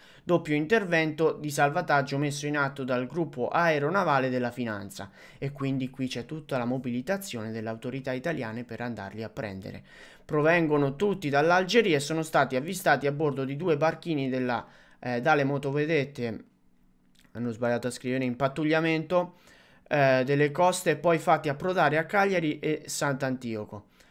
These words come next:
Se vi sembra normale anche questo. L'operazione di soccorso si concludeva in Porto Canale, vicino Cagliari, dove alle ore dieci di oggi il team di Frontex, quello europeo,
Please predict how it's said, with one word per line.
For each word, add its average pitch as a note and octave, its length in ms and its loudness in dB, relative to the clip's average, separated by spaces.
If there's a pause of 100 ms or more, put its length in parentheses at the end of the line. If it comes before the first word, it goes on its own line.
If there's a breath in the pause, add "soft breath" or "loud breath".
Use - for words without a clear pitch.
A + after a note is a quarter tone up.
(160 soft breath)
Se - 160 -12
vi A2+ 140 -12
sembra C3+ 340 0
normale D3 400 4
anche G3+ 300 2
questo. F3 360 2 (840)
L'operazione E3 640 2
di D3+ 60 2
soccorso E3+ 440 -2
si C#3 160 -6
concludeva D#3 580 -2
in C#3 240 -2
Porto E3 560 0 (380 loud breath)
Canale, D3 500 4
vicino C3 380 -2
Cagliari, B2+ 440 4
dove C#3+ 240 2
alle C3+ 160 2
ore C#3+ 260 2
dieci D3+ 420 0
di E3 100 0
oggi C#3+ 260 2
il B2+ 100 -6
team D3 240 0
di C3 120 -4
Frontex, C#3+ 600 0
quello A#2 200 -2
europeo, A#2+ 640 -2